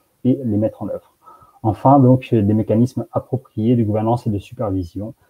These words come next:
euh, notamment si, euh, le projet, euh, grandit. Donc, euh, ce n'est pas quelque chose que j'ai inventé, c'est vraiment, si vous voulez avoir plus de détails, c'est vraiment tiré d'un,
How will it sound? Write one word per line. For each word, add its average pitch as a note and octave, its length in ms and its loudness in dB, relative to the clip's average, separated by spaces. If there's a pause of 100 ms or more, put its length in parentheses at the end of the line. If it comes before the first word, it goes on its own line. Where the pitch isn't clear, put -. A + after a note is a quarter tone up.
(220)
euh, G2+ 80 -4
notamment G#2 480 -2
si, A2+ 460 -4
euh, G2+ 180 0
le G#2+ 200 -6
projet, G#2 640 -6
euh, G#2 80 -2 (100)
grandit. - 500 -10 (640)
Donc, C3 260 2
euh, A#2 420 6
ce - 220 -12
n'est A2+ 80 -6
pas - 80 -2
quelque B2+ 180 2
chose C3 140 -8
que C3 140 -6
j'ai A#2 80 -2
inventé, A#2 400 -2
c'est C3+ 180 -8
vraiment, A#2 400 -4
si B2 160 -10
vous A2+ 60 -6
voulez A#2+ 240 -4
avoir A2 260 -4
plus A2+ 180 -8
de A2 80 -8
détails, B2 360 -2
c'est B2 140 -10
vraiment A2+ 200 -6
tiré B2 280 -6
d'un, G2+ 460 -6